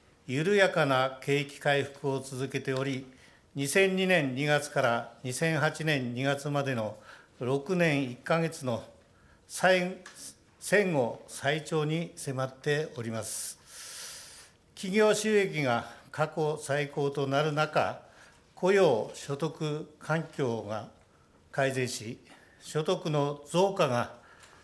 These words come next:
消費や投資の拡大につながるという経済好循環が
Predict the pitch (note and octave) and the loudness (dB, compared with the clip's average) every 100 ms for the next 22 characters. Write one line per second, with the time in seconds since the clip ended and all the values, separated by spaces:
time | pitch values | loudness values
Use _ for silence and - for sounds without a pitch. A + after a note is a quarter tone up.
0 | - - - G3 G#3 D#3+ D3+ B2 A2+ - | -20 -8 2 4 4 4 4 4 2 -4
1 | D3 D#3+ D#3+ D#3 C#3+ C3+ B2+ D3 C#3+ C#3 | -2 0 0 -2 -2 -4 -4 0 2 2
2 | D#3+ E3+ F3 E3+ C#3 C3 B2+ B2 B2+ C3 | 0 -2 -4 -8 -6 -4 -4 -4 -4 -2
3 | E3 C#3 G2+ - - _ - D3 D#3 C#3+ | -2 -2 -4 -14 -20 _ -4 0 2 4
4 | C3+ B2+ C#3 D#3+ D3+ D3+ C#3 D3 C#3+ D3+ | 4 2 0 0 0 -2 0 0 0 0
5 | E3+ E3+ | 0 -2